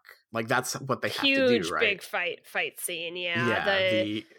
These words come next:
Speaker 1: the Quirrell, Quirrell versus, Quirrell will, like, summon the chess pieces as, like,
Speaker 2: Oh,
Speaker 1: battle
Speaker 2: yeah.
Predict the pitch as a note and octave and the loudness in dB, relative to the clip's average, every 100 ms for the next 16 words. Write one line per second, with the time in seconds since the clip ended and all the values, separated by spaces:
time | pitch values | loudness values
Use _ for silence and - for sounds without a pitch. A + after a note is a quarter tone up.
0 | _ - - - E3 E3+ D#3 D3+ D3+ C3 | _ -8 -6 2 6 8 8 6 4 0
1 | - E3+ D#3+ D#3 D3+ C#3+ C#3+ C#3 C3 B2+ | 2 4 6 6 4 2 4 2 2 0
2 | - - - G3 A3+ A3+ G#3 E3+ D#3 D3+ | -4 -8 4 8 10 10 8 8 6 4
3 | C#3+ - _ _ _ _ _ - - - | 2 -10 _ _ _ _ _ -6 -2 4
4 | C#3 C#3+ D3 C#3+ C#3 - A#2+ B2+ - C#3+ | 4 4 2 2 0 0 0 0 0 0
5 | C#3 - D3 D3+ D#3 - - - _ - | 0 0 0 0 -2 -4 -6 -8 _ -4
6 | A#2 - A#2 A2 G2 - - B3 A#3 A2 | -2 0 0 0 0 -6 -2 4 6 6
7 | A#2+ B2+ C3 C3+ | 4 4 4 2